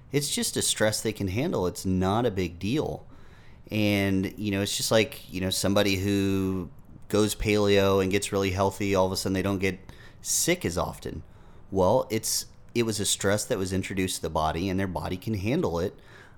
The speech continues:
unlike somebody who just has, like, an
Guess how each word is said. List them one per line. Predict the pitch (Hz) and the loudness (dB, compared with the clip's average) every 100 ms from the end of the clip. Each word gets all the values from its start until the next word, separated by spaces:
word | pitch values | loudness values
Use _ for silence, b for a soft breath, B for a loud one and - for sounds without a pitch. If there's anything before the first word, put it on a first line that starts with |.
| B | B
unlike | 110 107 107 | 2 4 2
somebody | 101 - 98 98 101 98 | 2 0 2 2 2 0
who | 90 101 98 95 95 | -2 0 0 0 -2
just | 92 95 - | -2 -4 -6
has, | 95 95 92 92 - | -6 -2 -2 -2 -4
like, | 82 - - - - - - - - - | -6 -6 -18 -20 -20 -20 -20 -20 -18 -4
an | 98 | -4